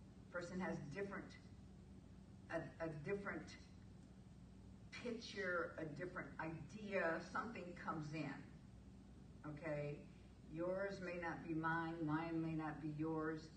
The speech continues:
And a lot of it is because of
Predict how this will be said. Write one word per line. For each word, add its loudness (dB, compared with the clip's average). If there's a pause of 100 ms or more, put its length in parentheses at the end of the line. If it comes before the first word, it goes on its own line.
(680)
And 4
a 6
lot 8
of 8
it 4 (140)
is 0
because 2 (2250)
of 8